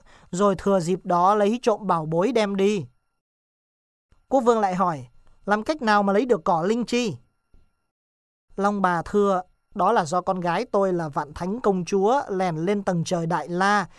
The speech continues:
đến trước điện Linh Tiêu lấy trộm chín lá cỏ linh chi của Vương Mẫu. Hạt xá lị được tiên khí của đất, rơi ra ruộng tức thì phát ra muôn đạo hào quang, nghìn tía khí đẹp.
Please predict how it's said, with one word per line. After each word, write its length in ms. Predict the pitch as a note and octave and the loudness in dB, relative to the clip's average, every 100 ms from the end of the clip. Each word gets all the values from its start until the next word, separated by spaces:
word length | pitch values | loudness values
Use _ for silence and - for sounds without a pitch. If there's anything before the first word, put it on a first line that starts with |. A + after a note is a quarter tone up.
| - - | -16 -2
đến 200 | F#3+ A3+ | 0 0
trước 180 | D#4 C4+ | -2 0
điện 160 | G#3+ | 0
Linh 260 | G3+ G3+ G3+ | 2 0 0
Tiêu 320 | G#3+ G#3 G3 | 2 2 2
lấy 300 | F#3 F#3 B3+ - | 0 0 -2 2
trộm 300 | G#3+ F#3 F3 | 0 0 -6
chín 200 | F#3+ G#3+ | -4 0
lá 220 | A3+ A#3 | 0 2
cỏ 200 | G3+ D3+ | 0 0
linh 340 | D#3+ G3 G3 F3 | 0 -2 -2 0
chi 260 | G#3+ G#3 | 0 0
của 180 | G3 D#3+ | -2 -6
Vương 300 | D3+ G3+ F#3+ | -2 -2 2
Mẫu. 300 | G3 C4+ D4+ _ _ - _ _ _ _ | 2 2 0 _ _ -20 _ _ _ _
Hạt 240 | - G#3+ - | -2 -2 0
xá 220 | G#3+ A#3+ | 0 2
lị 300 | B3 A3+ G#3 | 0 0 0
được 280 | G3 G3 - | 0 0 0
tiên 220 | A3+ G#3 | 0 0
khí 320 | - G3 C4 | -2 0 0
của 180 | F3 D#3+ | -2 -2
đất, 240 | F3+ C#4 - - _ E3+ | 0 0 -4 -20 _ -2
rơi 300 | F#3+ G#3 F#3+ | 2 2 2
ra 260 | G3 F#3+ | 2 0
ruộng 400 | E3+ G3 F3 F3 | 0 0 -2 -4
tức 180 | - C4 | -2 -2
thì 240 | G#3 F3+ D#3+ | 0 -2 -2
phát 240 | - C#4 | -2 -2
ra 220 | F#3 G3 | 0 0
muôn 260 | F3+ F#3+ F#3 | 0 0 2
đạo 200 | F3+ D3+ | 0 0
hào 340 | C#3+ E3+ D3+ C#3+ | -4 -4 -4 -2
quang, 380 | F#3+ G3 F#3 E3 | 2 2 0 -4
nghìn 280 | F#3+ F#3+ E3 | 0 0 0
tía 420 | - F3 F#3 B3+ | -2 0 2 0
khí 280 | - G3 A#3+ | -2 -4 -2
đẹp. 260 | G#3+ F3+ | -2 -2